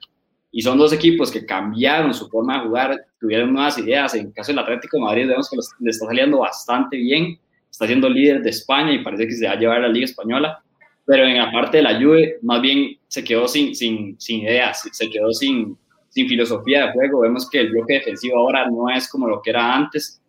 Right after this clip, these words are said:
ahora Bonucci y Chiellini ya están listos para que vayan saliendo del equipo, más Chiellini en esa parte, en este partido se lesiona y todo, y es un equipo que necesita hacer ese, ese cambio a la nueva generación, pero le ha costado muchísimo porque no tiene una idea de juego.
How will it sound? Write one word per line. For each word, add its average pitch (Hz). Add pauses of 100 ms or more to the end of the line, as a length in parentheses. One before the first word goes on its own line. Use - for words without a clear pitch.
(140)
ahora 113
Bonucci 127
y 113
Chiellini 120
ya 117
están 127
listos 143
para 101
que -
vayan 110
saliendo 117
del 123
equipo, - (280)
más 120
Chiellini 143
en 123
esa 123
parte, 139
en 113
este 110
partido 131
se 139
lesiona 127
y 113
todo, 160 (480)
y 120
es 117
un 143
equipo 143
que 147
necesita 113
hacer 131
ese, 131
ese 120
cambio 143
a 104
la 101
nueva 117
generación, 131
pero 120
le 101
ha -
costado 131
muchísimo 123
porque 110
no 95
tiene 117
una 117
idea 113
de -
juego. 113